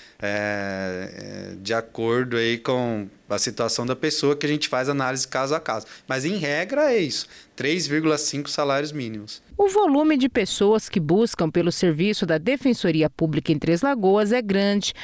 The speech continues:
Speaker 2: mas, conforme o defensor, na medida do possível, as defensorias têm conseguido atender dentro de um prazo em que as pessoas não aguardem tanto.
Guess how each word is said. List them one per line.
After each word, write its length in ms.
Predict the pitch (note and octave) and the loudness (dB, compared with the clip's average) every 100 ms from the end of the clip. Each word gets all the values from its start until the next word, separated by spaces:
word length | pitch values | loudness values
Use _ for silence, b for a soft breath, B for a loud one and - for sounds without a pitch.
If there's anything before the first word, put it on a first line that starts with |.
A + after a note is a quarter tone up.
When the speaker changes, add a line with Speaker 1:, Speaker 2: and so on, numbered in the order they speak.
| B - | B -2
Speaker 2:
mas, 220 | E3 - | 0 0
conforme 540 | F3+ D#3 - E3 D#3+ | 0 0 2 2 2
o 20 | |
defensor, 680 | D#3 D#3 A3+ A#3+ - G#3+ C#4 B B - | 2 2 0 0 2 2 2 B B 0
na 120 | F4+ | 4
medida 460 | F#4+ C4+ E3 D#3 D#3+ | 4 4 4 2 2
do 100 | E3+ | 0
possível, 580 | - - - B3 C4+ | 0 0 0 2 2
as 120 | G3+ - | 0 0
defensorias 840 | B3 C#4+ D#4+ D4 C4+ D#3 D3+ - | 0 2 2 2 2 2 2 2
têm 140 | E3+ | 0
conseguido 720 | E3+ A3+ A#3 - C4 A#3+ A#3+ A#3+ | 2 2 2 2 2 4 4 2
atender 480 | - B3+ A3 A3 | 2 2 4 2
dentro 480 | F#3+ G3+ C4+ D#4+ E4+ | 2 2 2 2 2
de 100 | C#4 | 4
um 120 | F4 | 2
prazo 460 | - G#3 G3+ G3+ G#3 B - | 2 2 2 2 -2 B -2
em 120 | B3+ | 0
que 100 | B3+ | 2
as 120 | C#4 - | 0 0
pessoas 640 | D4+ - A3+ G#3+ A3+ - | -2 2 4 4 4 4
não 380 | B3 C4 C4+ C#4+ | 6 6 6 4
aguardem 560 | D4 G#3 D#3 D#3+ G3 | 2 2 2 4 2
tanto. 500 | A3 F3+ F3 F3 F#3+ | 2 2 2 0 -2